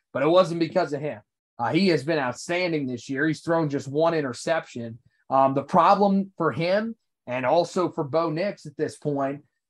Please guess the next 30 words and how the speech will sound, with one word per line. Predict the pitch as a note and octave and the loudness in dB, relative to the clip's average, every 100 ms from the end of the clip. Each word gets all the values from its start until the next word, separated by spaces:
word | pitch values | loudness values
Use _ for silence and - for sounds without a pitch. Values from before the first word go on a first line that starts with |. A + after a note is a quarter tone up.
| - | 2
um, | C3 C#3 | 4 8
although | D3+ F3 | 8 10
I | F3 | 8
think | E3+ A3 F#3 | 6 6 6
Bo | C3 G3 F#3 | 8 8 8
Nix, | F3+ F#3+ F3 - | 4 2 0 -4
you | E3 | -2
know, | D#3 D3+ | 0 2
they've | D#3+ D#3+ | 0 0
had | F3+ F3+ D#3+ | -2 -2 -4
some | - E3 | -6 -6
games | C#3+ D#3+ E3+ D#3+ | -6 -6 -4 -2
that | D3 D3 | 0 0
have | B2 | 0
been | D#3 | 0
on | C#3+ D#3+ D#3 | 2 0 0
national | D3+ D#3 D#3 E3 C#3 | -2 -4 -6 -8 -6
television | D#3+ D3+ D#3 D3+ C#3 C#3+ | 0 0 2 0 0 -4
during | C#3 D3 D3 | -2 -2 -2
the | C#3+ C#3 | -2 -4
afternoon, | C#3 A#2+ A#2 C#3+ G3 D#3+ C3+ | -6 -6 -4 0 2 2 0
so | C#3 | -2
that | C3+ D3 - | -2 -2 0
probably | D#3 D3 C3+ B2+ | 0 0 -2 -2
helps | D3+ C#3 - | -2 -2 -4
him | D3 | -6
a | C3+ | -4
little | C#3 C3 | -4 -2
bit | A#2+ A#2 | -4 0
more. | D#3+ E3+ B2+ G#2+ | 4 4 4 0